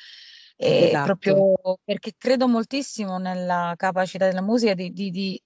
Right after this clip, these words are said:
Speaker 1: cambiare un po' il mondo, anche se nel piccolo, anche se sono piccole cose, però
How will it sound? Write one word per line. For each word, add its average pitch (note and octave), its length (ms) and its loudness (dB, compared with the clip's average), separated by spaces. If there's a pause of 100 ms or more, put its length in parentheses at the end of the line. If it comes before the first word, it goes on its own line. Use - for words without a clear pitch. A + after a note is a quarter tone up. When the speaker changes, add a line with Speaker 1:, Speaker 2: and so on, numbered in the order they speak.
(100)
Speaker 1:
cambiare G3+ 400 2
un G3 80 -2
po' F#3+ 140 2
il F#3 100 0
mondo, F#3 480 0
anche C#4 220 0
se D#4+ 120 -6
nel A3+ 260 2
piccolo, G3 480 -4
anche A#3 180 2
se A#3 140 0
sono A3+ 240 -2
piccole A#3+ 280 0
cose, B3 200 0
però A3 200 0